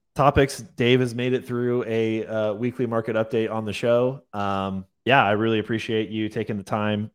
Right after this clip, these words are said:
to, uh, chat, uh, about this ecosystem that we, that we love.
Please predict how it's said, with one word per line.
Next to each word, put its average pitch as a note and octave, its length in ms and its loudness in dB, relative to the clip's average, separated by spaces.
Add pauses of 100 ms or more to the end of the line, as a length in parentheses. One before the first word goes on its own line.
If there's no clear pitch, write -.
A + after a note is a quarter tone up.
to, G2 300 0
uh, F#2+ 340 0 (560)
chat, G#2+ 520 2 (260)
uh, G2+ 280 4
about G#2 220 2
this A2+ 140 -4
ecosystem A2 680 -4
that G2 140 -2
we, G#2 300 0
that G2 160 -2
we A2 100 -2
love. A2+ 380 2